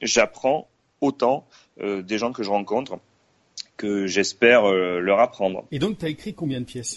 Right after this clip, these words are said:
Speaker 1: On doit dépasser la vingtaine
Speaker 2: C'est
Speaker 1: de
Speaker 2: énorme.
Speaker 1: pièces. Oui, bon, tu sais, c'est, ça fait toujours petit poussé, euh, Lilian, quand on te parle, hein, puisque tu,
Speaker 2: Non,
Speaker 1: tu as,
Speaker 2: non.
Speaker 1: tu as, tu as une œuvre prolifique et, et, et, et chacune de tes pièces, euh,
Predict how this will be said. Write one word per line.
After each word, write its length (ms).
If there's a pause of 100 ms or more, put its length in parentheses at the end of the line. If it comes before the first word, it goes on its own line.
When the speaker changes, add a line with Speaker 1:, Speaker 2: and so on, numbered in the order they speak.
Speaker 1:
On 120
doit 260
dépasser 480
la 160
vingtaine 480 (100)
Speaker 2:
C'est 140
Speaker 1:
de 60
Speaker 2:
énorme. 160
Speaker 1:
pièces. 280 (280)
Oui, 640
bon, 260
tu 140
sais, 240
c'est, 160
ça 160
fait 100
toujours 240
petit 240
poussé, 340
euh, 200
Lilian, 400
quand 240
on 80
te 100
parle, 340
hein, 80
puisque 440
tu, 80
Speaker 2:
Non, 100
Speaker 1:
tu 100
as, 100
Speaker 2:
non. 60
Speaker 1:
tu 120
as, 40 (240)
tu 80
as 40
une 140
œuvre 180
prolifique 680
et, 680
et, 60 (120)
et, 300 (180)
et 120
chacune 480
de 120
tes 160
pièces, 360
euh, 140